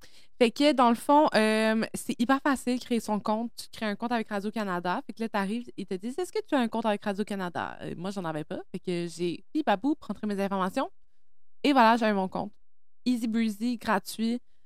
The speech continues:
facile. Euh, après ça, comme livre audio, t'as des, euh, des romans, des essais, des biographies. Fait que t'as pas vraiment de trucs, euh, t'es, euh, bah, c'est ça.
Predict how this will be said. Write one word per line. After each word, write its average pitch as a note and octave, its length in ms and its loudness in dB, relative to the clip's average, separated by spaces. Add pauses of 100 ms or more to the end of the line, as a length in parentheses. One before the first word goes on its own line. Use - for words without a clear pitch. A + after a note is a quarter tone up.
(120)
facile. A3 800 2 (360)
Euh, G#3 300 8
après A#3 300 4
ça, D#4+ 280 6 (580)
comme D4+ 280 6
livre B3 340 0
audio, G3+ 540 0 (160)
t'as C4 180 6
des, A#3 560 0
euh, F#3 400 4
des G3+ 220 0
romans, G#3+ 320 0
des A3+ 220 -2
essais, G#3+ 220 -2
des A3 120 -4
biographies. F#3+ 680 -4 (380)
Fait C4+ 140 4
que - 60 -14
t'as G#3 120 4
pas C#4 160 2
vraiment B3 480 2
de G#3 240 0
trucs, - 500 -6
euh, F3 640 0 (280)
t'es, G#3+ 220 0
euh, F3 680 0 (100)
bah, G3+ 200 4
c'est F3+ 100 -8
ça. - 120 -10